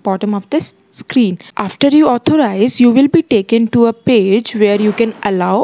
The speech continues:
or deny access. And if you allow access, you are confirming that you give your consent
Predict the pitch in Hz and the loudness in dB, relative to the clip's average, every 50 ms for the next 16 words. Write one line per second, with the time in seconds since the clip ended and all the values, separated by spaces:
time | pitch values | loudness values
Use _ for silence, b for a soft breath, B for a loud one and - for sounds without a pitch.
0 | - - 254 262 226 226 226 208 190 190 185 220 330 427 - _ - 208 202 - | 0 0 -2 0 0 0 0 0 -2 -2 -4 -4 -4 -6 -10 _ -8 -8 -6 -4
1 | - - - 196 175 170 - - - _ B B B B B B B B B B | -4 -2 0 0 0 -2 -2 -6 -8 _ B B B B B B B B B B
2 | B B B - 208 196 202 214 - - 349 381 427 381 294 240 208 190 196 202 | B B B -6 -4 -2 -2 -2 0 2 4 4 4 4 2 2 0 0 0 -2
3 | - - 247 254 - - - - 180 190 202 202 220 254 247 147 - _ B B | -2 -4 -6 -6 -4 -4 -4 -2 -2 -2 0 0 0 0 -2 -6 -8 _ B B
4 | B B B B B B B 226 240 269 294 320 320 - 302 254 226 226 - - | B B B B B B B 2 2 2 2 2 0 -2 -2 -2 -2 -2 -2 -2
5 | 220 208 208 208 214 214 196 190 202 185 185 196 208 226 - 240 240 202 190 - | 0 0 0 0 0 0 0 -2 -4 -4 -4 -6 -6 -4 -2 -2 -2 -2 -2 -4
6 | 262 285 277 294 294 294 294 - _ _ _ _ - - 247 254 262 285 - - | -4 -4 -2 -2 -2 -2 -4 -4 _ _ _ _ -6 -4 -2 -2 -2 -4 -4 -4
7 | - 208 190 190 220 247 - | -4 -4 -4 -4 -8 -10 -12